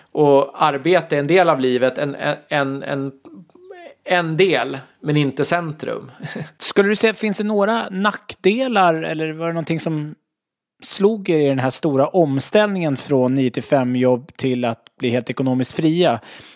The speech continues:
Speaker 2: Jag tänker till exempel, många pratar ju om att jobbet har ju inte bara en ekonomisk funktion, utan det är också en social funktion, att man kommer att träffa kollegor,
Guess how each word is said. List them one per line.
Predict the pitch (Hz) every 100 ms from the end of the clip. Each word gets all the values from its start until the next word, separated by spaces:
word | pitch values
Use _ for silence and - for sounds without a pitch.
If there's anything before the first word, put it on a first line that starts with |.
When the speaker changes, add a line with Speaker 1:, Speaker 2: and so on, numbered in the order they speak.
| _
Speaker 2:
Jag | -
tänker | 165 170
till | 180
exempel, | 151 151 135
många | 151 151 156
pratar | - 170 160
ju |
om | 143
att | 135 -
jobbet | 151 170 160 165 _ - -
har | 160
ju | 165
inte | 147
bara | 147 143
en | 139
ekonomisk | 139 - 170 214 190 139 -
funktion, | - 127 - 120 123
utan | 123 139
det | 139
är | 147
också | 139 147
en |
social | - 143 180 190 165
funktion, | - 123 117 120
att | 120
man | 131
kommer | - 131
att | 123
träffa | 131 123
kollegor, | - 139 151 135 123 135 135